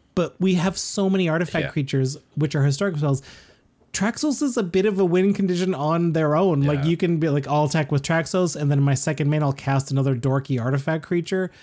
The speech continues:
Speaker 1: untap Traxos all the time."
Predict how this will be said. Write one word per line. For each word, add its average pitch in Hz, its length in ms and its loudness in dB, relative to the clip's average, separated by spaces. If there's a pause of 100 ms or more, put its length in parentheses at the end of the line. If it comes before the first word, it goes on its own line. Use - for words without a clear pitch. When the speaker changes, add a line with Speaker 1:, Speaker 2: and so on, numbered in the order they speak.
(240)
Speaker 1:
untap 135 500 -2
Traxos 139 720 -4
all 131 240 -2
the 131 140 -2
time." 135 420 -2